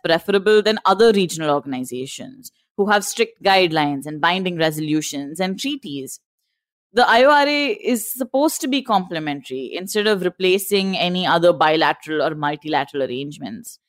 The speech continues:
Its problem is just that. It's remained just a complementary platform without shifting into high priority for any of its members. The I O R A's goals are also broad and diverse along with its priority areas.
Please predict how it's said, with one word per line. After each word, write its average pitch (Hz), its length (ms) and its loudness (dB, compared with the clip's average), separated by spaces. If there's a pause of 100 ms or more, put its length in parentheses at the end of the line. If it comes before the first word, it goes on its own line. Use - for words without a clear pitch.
(140)
Its 240 140 0
problem 247 400 2
is 220 180 -2
just 202 440 0
that. 170 320 2 (320)
It's 214 200 2
remained 233 340 2
just 220 280 0
a 202 80 -2
complementary 202 840 -2
platform 185 720 0
without 202 300 0
shifting 226 480 -2
into 208 460 -2 (320)
high 214 220 4
priority 190 640 4
for 170 160 -4
any 220 300 2
of 220 80 4
its 175 160 0
members. 131 640 -2 (560)
The 196 200 -4
I 202 160 2
O 240 60 2
R 262 160 2
A's 269 200 -2
goals 175 520 2 (240)
are 160 100 2
also 170 260 2
broad 165 640 6
and 156 180 -4
diverse 151 520 2
along 214 380 4
with 220 120 6
its 196 140 0
priority 160 580 2
areas. 117 520 -2